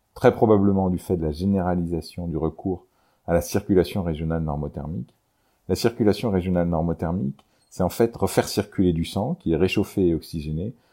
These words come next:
dans les organes abdominaux via des canules insérées dans les vaisseaux fémoraux. Ces résultats excellents des protocoles Maastricht deux, Maastricht trois peuvent peut-être probablement également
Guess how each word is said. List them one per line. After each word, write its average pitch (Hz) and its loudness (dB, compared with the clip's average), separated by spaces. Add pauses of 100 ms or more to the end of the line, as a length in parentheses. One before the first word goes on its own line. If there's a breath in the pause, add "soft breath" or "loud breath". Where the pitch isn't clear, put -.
(180)
dans 110 4
les 220 4
organes 87 2
abdominaux 76 -2
via 101 6
des 95 4
canules 82 0
insérées 82 -4
dans 90 -2
les 80 -2
vaisseaux 76 -4
fémoraux. 78 -8 (800 soft breath)
Ces - 0
résultats 98 4
excellents 117 0
des 101 -2
protocoles - -2
Maastricht 87 -2
deux, 98 2
Maastricht - -6
trois - -6
peuvent - -6
peut-être 110 0
probablement 117 4
également 87 0